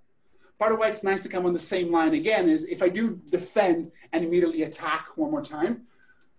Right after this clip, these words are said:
you're covered because you're attacking on the same line. So let's try those actions. Just, uh, we'll do about ten, fifteen of them. I'm delivering my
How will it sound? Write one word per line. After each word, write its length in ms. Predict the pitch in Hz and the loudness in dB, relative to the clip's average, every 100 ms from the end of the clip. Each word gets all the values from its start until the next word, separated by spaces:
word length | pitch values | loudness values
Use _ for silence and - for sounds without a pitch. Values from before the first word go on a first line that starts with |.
| _ _ _ 170 | _ _ _ -6
you're 180 | 170 | -4
covered 340 | - 196 131 131 | 0 -2 -2 -6
because 280 | 156 147 139 | -6 -6 -4
you're 100 | 147 | -4
attacking 400 | 151 131 135 143 | -6 -10 -8 -6
on 60 | |
the 60 | 131 | -6
same 220 | 139 127 | -6 -8
line. 180 | - - _ _ _ _ - - _ - | -8 -12 _ _ _ _ -20 -20 _ -10
So 300 | - - - - - | -2 0 -2 -20 -6
let's 160 | 170 - | -6 2
try 140 | 185 | 2
those 180 | 175 175 | 4 0
actions. 540 | 160 160 180 175 - _ _ _ _ - | -2 -4 -8 -10 -16 _ _ _ _ -6
Just, 240 | - - | -6 0
uh, 280 | 170 160 - - | 2 2 0 -12
we'll 180 | 170 165 | -4 -2
do 340 | 170 170 165 - _ | 0 -2 -2 -10 _
about 300 | - - - _ _ | -4 -4 -6 _ _
ten, 380 | - 151 156 147 - | -16 -8 -8 -8 -14
fifteen 300 | - - 160 | -20 -10 -4
of 80 | 170 | -2
them. 200 | 214 226 - _ _ _ - | -2 -6 -10 _ _ _ -14
I'm 160 | - | -10
delivering 340 | - 160 156 156 | -4 -2 0 2
my 220 | 156 - | 0 -4